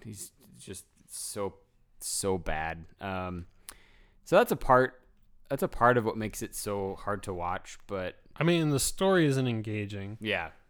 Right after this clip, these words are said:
Speaker 2: Like, like I said, like, there's a little bit of interest. Like, I thought when it's like, "Oh, they're gonna date the wrong people."
Speaker 1: Yeah.
Speaker 2: How long is it gonna take until they figure out they're meant to be with the other one?
Speaker 1: Right.
Speaker 2: And then at that point, is it gonna be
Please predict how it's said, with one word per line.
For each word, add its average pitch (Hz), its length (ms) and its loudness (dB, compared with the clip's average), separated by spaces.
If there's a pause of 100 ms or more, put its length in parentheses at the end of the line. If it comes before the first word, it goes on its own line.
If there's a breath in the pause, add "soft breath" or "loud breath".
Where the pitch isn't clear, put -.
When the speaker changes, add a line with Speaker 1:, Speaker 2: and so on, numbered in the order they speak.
(160)
Speaker 2:
Like, 147 220 2 (100)
like 165 200 0
I 180 40 4
said, 131 340 2
like, 127 160 -2
there's 151 200 2
a 139 80 2
little 165 340 6
bit 180 140 4
of 151 100 2
interest. 170 640 0
Like, 139 380 -4
I 143 120 -2
thought 143 380 0
when 135 160 0
it's 135 160 -2
like, 117 160 -4
"Oh, 170 180 4
they're 139 140 0
gonna 143 200 -2
date 139 220 0
the 147 60 -2
wrong 135 240 2
people." 170 600 2
Speaker 1:
Yeah. 98 220 2
Speaker 2:
How 160 140 6
long 156 400 6
is 151 140 0
it 156 60 -6
gonna 143 160 2
take 151 280 0
until 139 220 -2
they 135 80 2
figure 147 240 0
out 139 140 4
they're 123 120 0
meant 139 280 2
to 127 60 -8
be 139 140 2
with 135 120 0
the - 100 -6
other 175 200 6
one? 190 260 4
Speaker 1:
Right. 95 260 4
Speaker 2:
And 156 100 6
then 180 80 10
at 175 100 4
that 175 200 2
point, 185 180 2
is 180 160 2
it 180 60 -6
gonna 175 140 0
be 156 120 2